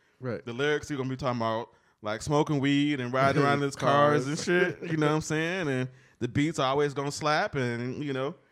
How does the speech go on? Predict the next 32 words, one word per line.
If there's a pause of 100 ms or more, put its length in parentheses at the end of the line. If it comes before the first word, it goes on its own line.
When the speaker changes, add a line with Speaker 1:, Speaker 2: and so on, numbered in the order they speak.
(200)
Speaker 2:
you
kinda
know
what
you're
gonna
get
with
Currency
every
time,
so. (140)
Speaker 1:
It's
like
him
and
Larry
June
are
kinda
like, (1080)
I
don't
wanna
say
interchangeable,
but
kinda
same
vibe. (800)
Speaker 2:
Yeah.
Speaker 1:
Um,